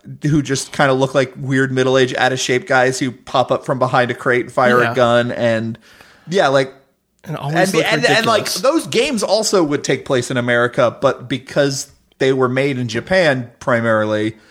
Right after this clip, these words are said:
Speaker 1: like, they also had sort of a very phony Americana to them. So in general, this movie just feel like, yeah, like, right now we're, we have the movie on in the background, and they just saw, like, Time magazine, which is, like, a big
Speaker 2: <laughs>
Speaker 1: plot point where it's like, yes, Time magazine is propped up,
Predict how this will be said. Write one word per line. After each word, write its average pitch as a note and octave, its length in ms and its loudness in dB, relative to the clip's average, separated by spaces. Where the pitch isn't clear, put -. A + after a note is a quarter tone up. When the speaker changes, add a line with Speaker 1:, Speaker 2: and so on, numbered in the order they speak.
Speaker 1:
like, C#3+ 220 0
they F3 220 2
also D#3 420 2
had C3 280 0
sort C3+ 240 0
of B2 160 -2
a C3 80 -2
very B2 300 2
phony B2 460 0
Americana A#2 680 0
to D#3+ 140 -6
them. E3 320 -4
So G#3+ 180 0
in G#3 100 2
general, B3 320 2
this F#3 180 0
movie F3 380 4
just C#3+ 340 0
feel D3+ 260 2
like, D3+ 300 0
yeah, C3 200 2
like, B2 300 -2
right C3+ 300 0
now B2+ 280 2
we're, A#2 380 -4
we B2 220 -4
have B2+ 220 0
the A#2+ 60 -4
movie B2 240 -2
on A#2+ 200 2
in A2+ 80 -4
the A2 80 -4
background, A2 540 -2
and A2+ 320 -2
they A#2 80 -2
just A#2 220 -4
saw, A#2+ 140 2
like, A2+ 240 -2
Time A#2 360 0
magazine, A2+ 680 -2
which - 180 2
is, C#3+ 60 -2
like, D3 200 4
a E3 60 4
big C3+ 240 -2
Speaker 2:
<laughs> - 80 -2
Speaker 1:
plot C#3 320 2
point C3+ 280 2
where C#3 100 4
it's C#3 140 0
like, D#3 180 -4
yes, G#3+ 340 0
Time F#3 300 0
magazine D#3 460 0
is A#2+ 120 -2
propped - 460 -2
up, B2 400 0